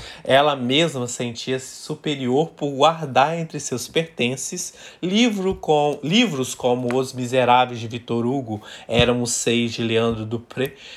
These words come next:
e Primavera de Casimiro de Abreu. E acreditava vingar-se de seus vizinhos, porque era preta,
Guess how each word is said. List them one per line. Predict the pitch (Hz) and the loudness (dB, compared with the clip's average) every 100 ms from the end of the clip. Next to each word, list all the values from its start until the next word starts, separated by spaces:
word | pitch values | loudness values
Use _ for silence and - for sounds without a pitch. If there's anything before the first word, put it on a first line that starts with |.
| - - | -16 -10
e | 170 | -8
Primavera | - 214 240 196 151 143 135 127 | -2 0 4 2 2 2 2 -2
de | 127 | -2
Casimiro | 127 120 120 113 107 | -2 -2 -2 -4 -2
de | 113 | 0
Abreu. | 104 95 92 _ _ _ - - | -2 -6 -14 _ _ _ -14 0
E | 160 | 0
acreditava | 165 185 196 196 196 202 | 0 -2 -2 2 2 4
vingar-se | 180 220 226 156 202 - 202 | 0 0 4 6 4 -2 -6
de | 185 | -6
seus | 175 185 180 | -2 -2 -2
vizinhos, | 196 175 147 127 113 - - - | -2 -4 -4 -6 -6 -10 -18 -20
porque | - 107 - | -14 -10 -4
era | 98 147 | 0 0
preta, | - 269 135 101 - 101 | 0 2 2 0 -4 -8